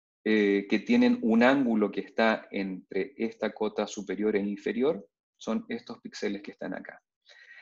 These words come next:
¿Qué hago yo? Leo en mi imagen de magnitud estos píxeles y los voy a analizar.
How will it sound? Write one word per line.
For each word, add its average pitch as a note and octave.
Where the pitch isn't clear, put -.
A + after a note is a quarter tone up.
¿Qué D3+
hago F3
yo? F3
Leo C3+
en B2+
mi A#2+
imagen C3+
de A#2
magnitud A2+
estos C3+
píxeles -
y E3
los C#3+
voy C3+
a A2+
analizar. A#2+